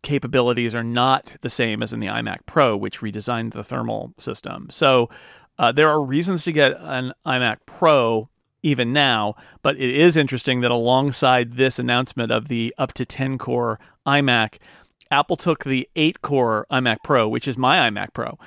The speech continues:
and, uh, it's gone. It's a goner. And they actually took the ten core iMac Pro and slid it down to the entry price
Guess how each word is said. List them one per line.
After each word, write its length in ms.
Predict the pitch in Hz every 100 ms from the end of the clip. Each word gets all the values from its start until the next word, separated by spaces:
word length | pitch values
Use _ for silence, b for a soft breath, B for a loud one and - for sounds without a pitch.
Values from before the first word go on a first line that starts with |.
| B B B
and, 460 | 139 135 127 120 117 -
uh, 180 | 117 110
it's 160 | 135 -
gone. 340 | 127 110 107 - _ _ -
It's 140 | -
a 20 |
goner. 460 | 131 117 107 101 - _
And 120 | 131
they 100 | 127
actually 300 | 123 - 135
took 240 | - 143 -
the 100 | 117
ten 540 | - - 170 185 196
core 240 | - 139
iMac 380 | 123 123 120 113
Pro 260 | 127 117 113
and 180 | 120 113
slid 340 | - 135 127
it 140 | 127
down 500 | 131 120 117 110 110 - b b b b _ _ _
to 500 | - 139 123 117 120
the 320 | 139 123 120 135
entry 340 | 139 - 127
price 560 | - 120 107 104 -